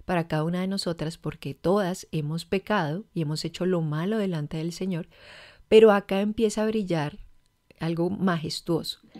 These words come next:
por su conocimiento, justificará mi siervo justo a muchos. Entonces ya estamos viendo que necesitamos justificación, necesitamos,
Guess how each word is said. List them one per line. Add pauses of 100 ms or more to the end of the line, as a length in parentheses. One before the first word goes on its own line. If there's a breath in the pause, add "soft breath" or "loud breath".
(320 loud breath)
por
su
conocimiento,
justificará
mi
siervo
justo
a
muchos. (220)
Entonces
ya
estamos
viendo (340 loud breath)
que
necesitamos
justificación, (180)
necesitamos,